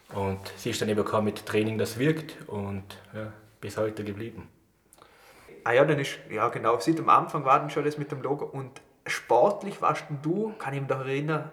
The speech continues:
Speaker 2: am Anfang warst du, glaub ich, noch im, im Bodybuilding und dann warst du dann gleich mal schon in Triathlon verfallen, oder?
Speaker 1: Ja, ähm, mit der Lehre hat es angefangen, dass, äh, der Austauschsport immer mehr und mehr wird, weil,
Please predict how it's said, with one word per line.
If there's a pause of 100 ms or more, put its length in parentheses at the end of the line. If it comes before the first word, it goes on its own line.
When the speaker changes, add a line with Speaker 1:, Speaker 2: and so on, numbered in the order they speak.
(120)
Speaker 2:
am
Anfang
warst
du,
glaub
ich,
noch
im,
im
Bodybuilding
und
dann
warst
du
dann
gleich
mal
schon
in
Triathlon (260)
verfallen,
oder?
Speaker 1:
Ja, (160)
ähm, (840)
mit
der
Lehre
hat
es
angefangen,
dass,
äh, (360)
der
Austauschsport
immer
mehr
und
mehr
wird,
weil,